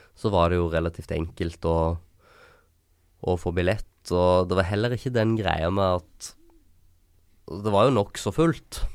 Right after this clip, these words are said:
stort sett på hver kamp, men det var ikke alltid helt fullt, og det var heller ikke den greia som, som du har sett de siste sesongene med at absolutt alle som er på stadion, fra spedbarn til oldinger,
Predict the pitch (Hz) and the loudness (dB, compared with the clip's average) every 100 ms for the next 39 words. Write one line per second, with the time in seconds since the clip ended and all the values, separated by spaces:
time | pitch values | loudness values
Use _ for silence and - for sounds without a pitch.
0 | - - - 110 104 - 98 95 92 92 | -8 -10 -6 -4 -4 -4 -6 -4 -4 -4
1 | 92 - 98 98 - - - - 101 98 | -4 -2 0 -2 -6 -20 -20 -2 0 0
2 | 113 110 101 92 104 123 - 110 92 90 | -2 -4 -2 0 0 -2 -6 -2 -2 -4
3 | _ - - - 95 92 92 - _ _ | _ -20 -8 -2 0 2 0 -4 _ _
4 | - 101 101 101 113 101 - 92 95 95 | -8 -4 -2 -2 -2 -4 -6 -4 -4 -2
5 | 85 85 90 90 90 90 - - _ - | -4 -4 -6 -6 -8 -8 -12 -20 _ -12
6 | 98 98 92 92 87 - 90 - 92 82 | -6 -4 -2 -2 -2 -8 -10 -10 -10 -12
7 | - 104 110 107 95 92 90 90 90 - | -12 -12 -8 -4 -2 -2 -4 -4 -6 -8
8 | - _ _ _ _ _ _ - _ _ | -20 _ _ _ _ _ _ -20 _ _
9 | _ _ _ _ - - - 110 95 95 | _ _ _ _ -8 -8 -6 -2 -2 -4
10 | - 107 78 76 73 85 110 - 90 85 | -4 -4 -4 -8 -4 -2 -2 -4 -4 -2
11 | 82 98 98 104 113 90 87 - 85 92 | -2 -2 0 2 0 -2 -4 -4 -4 -4
12 | - 82 78 82 87 95 - 87 85 92 | -4 -4 -4 -4 -4 -4 -6 -6 -8 -10
13 | 95 95 98 90 | -8 -4 -4 -4